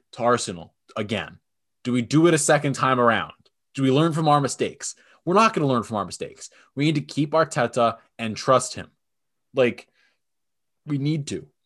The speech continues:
It's the only way we're gonna do anything. And if we let him go, as you said, it will just hurt the club. We need stability. We need to keep the same people in. I think the one person who should, who should leave, if anyone, would be Edu,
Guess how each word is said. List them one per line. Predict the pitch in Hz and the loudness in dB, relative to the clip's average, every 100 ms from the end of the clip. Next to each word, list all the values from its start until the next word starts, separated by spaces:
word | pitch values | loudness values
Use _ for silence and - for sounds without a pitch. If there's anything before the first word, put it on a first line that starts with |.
| - | -10
It's | 123 - | -8 0
the | 139 | 2
only | 143 156 | 4 4
way | 147 147 | 4 6
we're | 135 131 | 4 2
gonna | 127 | 0
do | 110 123 - | 0 -6 -6
anything. | 120 131 - - _ _ _ _ _ _ _ - | -6 -6 -10 -20 _ _ _ _ _ _ _ -10
And | 113 113 113 110 107 _ _ _ _ _ _ _ - | -6 -4 -6 -8 -10 _ _ _ _ _ _ _ -6
if | 123 - | -4 -4
we | 127 120 | -4 0
let | 135 123 | 0 0
him | 135 123 | -2 0
go, | 117 113 110 107 107 _ _ _ - | 2 2 2 0 -6 _ _ _ -6
as | 123 120 | -4 -2
you | 120 | -4
said, | - 113 110 | -2 0 -2
it | 117 95 | -4 -10
will | 110 107 107 _ 104 | -6 -6 -8 _ -20
just | - 113 - - | -12 -12 -10 -14
hurt | - 127 120 | -2 -2 -2
the | |
club. | 117 113 98 92 | -8 -4 -4 -4
We | 95 101 | -8 -6
need | 107 107 | -6 -6
stability. | - 101 123 123 123 123 117 | -10 0 4 4 4 0 -2
We | 104 | -6
need | 104 92 | -8 -10
to | 90 | -14
keep | - 117 - | -8 -10 -8
the | 104 | -14
same | - 107 98 95 95 92 _ _ _ | -8 -6 -4 -6 -10 -16 _ _ _
people | 98 90 98 | -14 -8 -8
in. | 87 80 80 _ _ _ _ - | -8 -12 -14 _ _ _ _ -8
I | 104 | -4
think | 107 101 | -2 -2
the | 101 | 0
one | 117 113 | 0 -2
person | 123 - 107 | -4 -4 -8
who | 95 | -8
should, | - 98 | -8 -10
who | 80 113 | -8 -8
should | - 120 117 123 | -2 -2 -2 -4
leave, | 135 135 | -2 -2
if | 113 | -4
anyone, | 123 135 135 139 | -8 -6 -6 -6
would | 110 90 | -6 -8
be | 87 - | -12 -8
Edu, | 107 131 143 147 | -4 -2 -4 -6